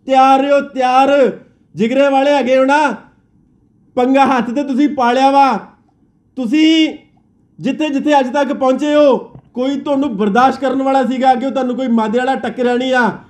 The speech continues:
ਟੱਕਰ ਕੇ ਵੇਖ ਲਿਓ। ਤੁਸੀਂ ਉਹ ਨਾ ਸਮਝਿਓ ਜੋ ਤੁਸੀਂ ਸਮਝਦੇ ਸੀਗੇ। ਅਸੀਂ ਉਹ ਹੈਗੇ ਆ ਜਿਹੜੇ ਮੌਕੇ ਤੇ ਮਸ਼ਾਲਾਂ ਵਾਂਗੂ ਮੱਚਦੇ ਆ। ਇਹੋ ਜਿਹਾ ਸੇਕ ਲਾਵਾਂਗੇ,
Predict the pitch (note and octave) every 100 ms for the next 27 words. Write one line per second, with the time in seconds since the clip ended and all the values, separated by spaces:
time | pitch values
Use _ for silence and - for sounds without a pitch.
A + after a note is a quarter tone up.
0 | _ _ - A#3 C4+ A#3+ C4+ B3+ A#3 A#3+
1 | B3+ C4 F#3+ - _ B3+ A#3+ D4 C#4+ C4
2 | D4+ D4+ C#4+ C4+ B3+ C#4 C#4+ G#3+ B3+ C4
3 | B3 C4+ A3 B3 C#4 B3+ C4+ A3+ C4 B3+
4 | B3+ G#3+ - - - A3+ C#4 C4+ B3+ C#4
5 | C#4 C#4 A#3 C4+ C4 C#4 C4+ A3+ A#3 C#4
6 | C#4 C4 A#3 A3+ A#3+ B3+ C4 C4+ C4+ A3+
7 | A3 B3+ C4 C#4 D4+ A3+ - _ _ A3+
8 | B3+ D4 C#4+ - A#3+ B3+ C4+ C4+ C#4 C4+
9 | D4